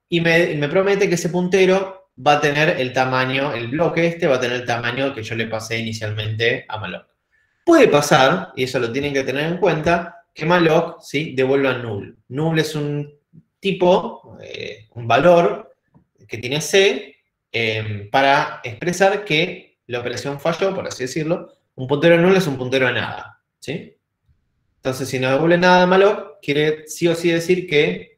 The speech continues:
falló la operación. De hecho, pueden hacer un while true de malloc hasta que el, el, ve-, ve-, ven cómo la ram se va llenando, hasta un punto que saturan la ram, se les traba la compu,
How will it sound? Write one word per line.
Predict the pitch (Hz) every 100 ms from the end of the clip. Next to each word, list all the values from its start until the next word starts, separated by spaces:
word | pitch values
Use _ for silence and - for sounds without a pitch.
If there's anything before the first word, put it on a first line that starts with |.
| _
falló | _ 113 139
la | 127
operación. | 110 92 98 120
De |
hecho, | 139
pueden | 135 139
hacer | 135 143
un | 139
while | 151 156
true | 214 214 214 - - _ _ _
de | 120 120
malloc | 151 190 220 226 - - _ _
hasta | 110 131 127
que | 131 131 160 160 - _ _
el, | 117 113 104
el, | 107 107 101 98 98 98 - - _ 123
ve-, | 113 110
ve-, | 117 127
ven | 135 139
cómo | 135 135
la | 131
ram | 135 151
se | 135 135
va | 143
llenando, | 160 170 180 190 233
hasta | 147 127
un | 120 117
punto | 135 139
que | 117 113
saturan | 113 113 139 143
la | 147
ram, | 151 156 196 - - _ _
se | - 110
les | 107
traba | 143 147
la | 147
compu, | 180 180 185 226 226